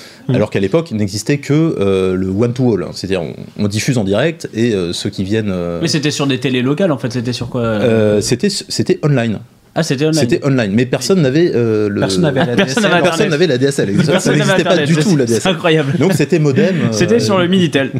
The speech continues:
Speaker 2: avec les
Speaker 3: Et
Speaker 2: petits
Speaker 3: ça qui est
Speaker 2: bits.
Speaker 3: fou, il fallait regarder, euh.
Speaker 2: Euh, donc pas grand monde n'arrivait à le voir, mais ceux qui, euh, s'accrochaient suffisamment longtemps pour réussir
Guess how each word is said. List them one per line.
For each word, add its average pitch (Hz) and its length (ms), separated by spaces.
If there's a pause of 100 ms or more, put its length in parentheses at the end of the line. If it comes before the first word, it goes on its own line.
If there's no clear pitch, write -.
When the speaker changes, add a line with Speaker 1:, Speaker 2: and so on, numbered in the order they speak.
(100)
Speaker 2:
avec 196 240
les 165 40
Speaker 3:
Et 135 40
Speaker 2:
petits 135 140
Speaker 3:
ça 127 140
qui 180 60
est - 20
Speaker 2:
bits. 156 80
Speaker 3:
fou, 190 180 (100)
il 143 60
fallait 135 180
regarder, 135 340
euh. 113 240
Speaker 2:
Euh, 113 280
donc 170 160 (140)
pas 160 120
grand 143 220
monde 165 220
n'arrivait 127 180
à 117 60
le 120 40
voir, 185 120
mais 143 80
ceux 151 200
qui, 123 320
euh, 92 120
s'accrochaient 143 480
suffisamment 127 460
longtemps 135 300
pour 90 180
réussir 110 340